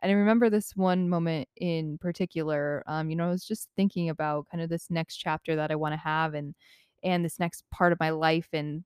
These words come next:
things I wanna do and things I wanna have in it and what I want it to be like. And I remember I had this conversation with my parents one night where I was like, you know, 'cause they knew that I was gonna start looking to relocate and move somewhere else and everything. And so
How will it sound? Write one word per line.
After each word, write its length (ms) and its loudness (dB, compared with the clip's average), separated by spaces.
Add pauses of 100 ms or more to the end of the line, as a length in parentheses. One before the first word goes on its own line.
(120)
things 220 8
I 80 8
wanna 200 6
do 220 2
and 80 2
things 180 2
I 60 2
wanna 180 2
have 300 0
in 100 0
it 140 -2
and 140 -4
what 100 0
I 80 2
want 220 -2
it 20 -20
to 60 -20
be 180 -4
like. 320 -2
And 260 -6 (400)
I 60 -6
remember 640 6 (100)
I 160 2
had 320 -2
this 140 -2
conversation 580 -4
with 100 -4
my 100 -4
parents 720 -6
one 220 0
night 240 -4
where 160 -2
I 100 2
was 180 -2
like, 260 -4
you 60 0
know, 300 2 (360)
'cause 80 -20
they 160 6
knew 260 4
that 100 4
I 60 4
was 100 -2
gonna 200 -2
start 580 0 (440)
looking 300 -2
to 240 -6 (100)
relocate 680 2
and 100 -4
move 140 -4
somewhere 240 -2
else 220 -2
and 60 -2
everything. 440 -4
And 100 -6
so 300 -2